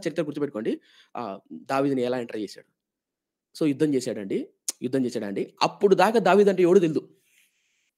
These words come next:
అప్పుడు దాకా దావీదు అంటే ఎవడో తెలీదు. ఇక్కడ ఒక మాట ఉంటది. నాకు భలే నచ్చింది ఆ మాట. ఆ, యుద్ధం చేశాడు. యుద్ధం చేసిన తర్వాత గొల్యాతుని చంపాడు. చంపిన తర్వాత ఆ కత్తి,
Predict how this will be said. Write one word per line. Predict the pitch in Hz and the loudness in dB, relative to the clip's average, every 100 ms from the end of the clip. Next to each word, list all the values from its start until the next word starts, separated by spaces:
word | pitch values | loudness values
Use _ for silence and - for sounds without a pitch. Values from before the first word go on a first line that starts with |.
| _ _ - | _ _ -8
అప్పుడు | - 175 | 0 2
దాకా | 185 | 4
దావీదు | 160 180 180 | 4 4 4
అంటే | 170 | 2
ఎవడో | 156 156 | 0 2
తెలీదు. | 117 151 240 - | 0 -2 -4 -2
ఇక్కడ | 226 | 0
ఒక | 185 | 0
మాట | 180 233 | 0 -2
ఉంటది. | 196 160 208 - | -2 -2 0 0
నాకు | 170 | -2
భలే | 156 185 | -2 -2
నచ్చింది | 202 190 | -4 -6
ఆ | 127 | -6
మాట. | 107 - - _ - - 151 | -8 -14 -20 _ -20 -12 -6
ఆ, | 139 | -4
యుద్ధం | 127 160 165 | 2 2 2
చేశాడు. | 151 139 190 - | 0 -2 -2 -4
యుద్ధం | 135 | -2
చేసిన | 175 165 165 | 0 0 -2
తర్వాత | 151 147 | -6 -4
గొల్యాతుని | 180 156 147 165 151 | -6 -4 -2 -2 -4
చంపాడు. | 135 135 | -4 -4
చంపిన | 156 147 151 | -4 -6 -6
తర్వాత | 143 135 | -6 -8
ఆ | 151 | -10
కత్తి, | 131 135 139 135 - | -10 -12 -8 -8 -8